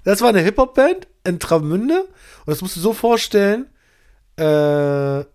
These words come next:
ähm, wie kann man das denn erklären? Wie die Gallien, wie Gall-, die Gallier in, in Rom. So waren wir halt drauf. Weil wir haben Musik gemacht,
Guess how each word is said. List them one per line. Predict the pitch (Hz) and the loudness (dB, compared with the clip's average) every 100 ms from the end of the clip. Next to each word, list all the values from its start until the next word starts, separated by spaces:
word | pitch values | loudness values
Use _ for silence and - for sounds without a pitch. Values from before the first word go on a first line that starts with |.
| _ _ _ 151 151 - _ _ _ _ | _ _ _ -8 -8 -10 _ _ _ _
ähm, | 160 151 147 135 - _ | -6 -6 -8 -14 -18 _
wie | - | -20
kann | - 143 | -18 -14
man | 135 | -12
das | 131 | -10
denn | 127 | -10
erklären? | 123 120 151 139 - - - | -12 -6 -4 -2 -6 -16 -6
Wie | 156 220 | -2 0
die | 214 196 151 | 0 -2 0
Gallien, | 165 226 247 240 247 285 285 _ | 2 2 2 0 0 -4 -10 _
wie | 143 151 | -12 -6
Gall-, | 147 165 214 170 | 0 2 2 -2
die | 156 | -2
Gallier | 170 208 214 202 196 180 | 0 2 2 0 0 -4
in, | 170 165 151 | -6 -8 -6
in | 147 147 | -4 -2
Rom. | 127 127 107 | 2 0 0
So | 117 165 165 139 | -2 -2 -2 -2
waren | 135 131 | -2 0
wir | 123 117 | -2 -2
halt | 117 | -2
drauf. | 123 113 87 _ - - - | -2 -2 -4 _ -20 -20 -2
Weil | 151 156 | 2 4
wir | 190 | 2
haben | 196 | 2
Musik | 185 156 254 | 0 0 -2
gemacht, | - 180 226 - | 0 2 0 -2